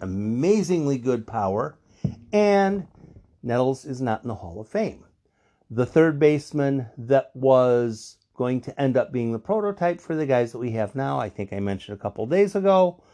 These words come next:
Mike Schmidt. Taller, also very good defensively, a little bit quicker, amazing power, first ballot Hall of Famer, mashed the Cubs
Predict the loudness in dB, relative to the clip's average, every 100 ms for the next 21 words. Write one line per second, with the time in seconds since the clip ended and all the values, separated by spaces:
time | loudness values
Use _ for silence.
0 | _ _ _ _ _ 2 2 2 0 0
1 | -2 _ _ _ _ 2 8 8 8 4
2 | -2 _ _ _ _ _ _ _ _ _
3 | _ 4 6 8 6 6 4 4 0 0
4 | -2 -2 -2 -4 -4 -4 -6 -4 -2 2
5 | 2 2 -2 -4 0 0 2 -2 -2 -12
6 | _ _ _ _ _ -4 2 4 4 4
7 | 0 2 4 6 4 0 -6 _ _ _
8 | 0 0 0 2 4 4 2 2 2 0
9 | -2 -2 -2 -4 -8 _ _ _ _ _
10 | _ _ _ -20 _ -14 -4 0 2 2
11 | -2 -8 -8 0 2 2 0 -10